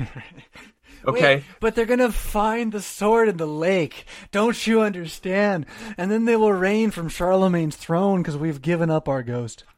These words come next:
Speaker 2: Yes, yes. So the
Speaker 1: I mean, that's what
Speaker 2: issue
Speaker 1: everyone's
Speaker 2: here
Speaker 1: afraid of. That's, that's, uh,
Speaker 2: Yeah,
Speaker 1: that's honestly
Speaker 2: I know,
Speaker 1: the
Speaker 2: I know,
Speaker 1: fear.
Speaker 2: because, and I think that that is due to,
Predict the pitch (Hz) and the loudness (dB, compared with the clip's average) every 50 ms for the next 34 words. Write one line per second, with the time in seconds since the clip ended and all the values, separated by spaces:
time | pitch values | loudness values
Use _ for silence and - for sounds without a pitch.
0 | _ - - - - - - _ _ _ _ _ - 110 90 73 - - _ _ | _ -14 -12 -12 -12 -14 -16 _ _ _ _ _ -6 -4 -4 -4 -6 -12 _ _
1 | - - _ - - 147 147 139 139 - - _ _ _ - - 220 254 277 - | -20 -20 _ -4 2 4 4 4 2 0 -4 _ _ _ -4 0 2 4 4 4
2 | - 320 311 311 285 226 175 170 156 151 285 330 359 311 269 294 285 247 247 240 | 4 4 2 2 2 2 4 4 4 4 4 2 2 0 0 -2 -2 -4 -8 -10
3 | - - 247 262 - - - - - - - - 151 151 127 - - - - 262 | -8 -10 -12 -12 -12 -14 -16 -12 -10 -10 -6 -4 -2 -2 -2 -2 -4 -8 -6 -4
4 | 285 - - 208 220 - 190 - - - - 170 180 208 196 - - - - 160 | -2 -2 0 2 4 4 4 2 0 0 0 0 2 2 2 2 2 0 0 0
5 | 165 160 - 185 180 170 - - - 170 160 156 156 151 143 - 202 190 185 185 | -2 0 0 0 0 0 -2 -6 -6 -4 -2 -2 -2 -2 -4 -4 -4 -4 -2 -2
6 | 170 147 147 151 151 156 165 165 143 127 - 143 147 165 165 165 160 - - 139 | -2 0 0 0 0 2 0 -2 -2 -6 -6 -2 0 2 2 2 0 -4 -8 -8
7 | 127 127 127 127 120 | -6 -4 -6 -6 -8